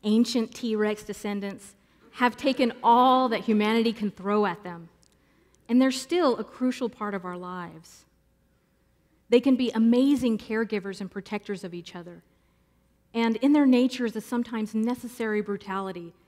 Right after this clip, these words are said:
that we can seek to understand and try not to emulate. From what the chicken does and doesn't do, we can learn how to be more human. Basically, don't underestimate our feathered friends.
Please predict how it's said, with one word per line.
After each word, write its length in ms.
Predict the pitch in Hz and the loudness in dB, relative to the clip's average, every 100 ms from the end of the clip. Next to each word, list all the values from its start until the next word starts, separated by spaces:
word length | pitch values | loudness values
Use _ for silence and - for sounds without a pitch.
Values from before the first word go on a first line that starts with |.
| _ - | _ -6
that 100 | 220 | -2
we 120 | 240 | -2
can 180 | 233 240 | 0 0
seek 300 | - 269 254 | 0 -4 -2
to 120 | - | -6
understand 800 | 214 208 - 202 190 185 175 - _ _ _ _ - | -6 -8 -10 -10 -8 -10 -14 -18 _ _ _ _ -18
and 140 | 185 | -16
try 320 | - 202 190 | -10 -4 -4
not 220 | 185 180 175 | -4 -6 -10
to 120 | - | -16
emulate. 520 | 180 175 170 170 - _ _ _ _ _ _ _ _ _ _ _ _ _ _ _ - | -16 -16 -18 -20 -20 _ _ _ _ _ _ _ _ _ _ _ _ _ _ _ 2
From 140 | 262 | 6
what 180 | 277 320 | 6 4
the 60 | |
chicken 380 | 381 320 302 262 | 0 -2 2 2
does 320 | 226 233 240 | 2 0 0
and 120 | 233 208 | -2 -2
doesn't 380 | 220 220 208 | -2 -4 -6
do, 320 | 190 202 214 220 _ _ _ _ _ - | -6 -4 -4 -8 _ _ _ _ _ -6
we 160 | 247 | -4
can 420 | 262 - 277 294 294 | -4 -4 -2 2 2
learn 160 | 277 | 2
how 160 | 247 254 | 0 -2
to 60 | |
be 180 | 247 233 | -4 -2
more 180 | 233 226 | -2 -4
human. 540 | 220 214 226 226 165 - _ _ _ _ _ _ _ _ _ _ _ _ _ _ _ - | -8 -8 -6 -8 -10 -20 _ _ _ _ _ _ _ _ _ _ _ _ _ _ _ -8
Basically, 500 | 202 196 208 185 180 _ _ _ _ _ _ _ _ 214 | -6 -6 -10 -14 -16 _ _ _ _ _ _ _ _ -2
don't 200 | 302 330 | -2 -2
underestimate 640 | 330 269 240 - 233 214 | -4 -4 -4 -4 -4 -2
our 140 | 202 | -6
feathered 360 | 185 208 196 185 | -6 -6 -6 -10
friends. 680 | - 185 170 170 175 - | -12 -14 -14 -14 -12 -12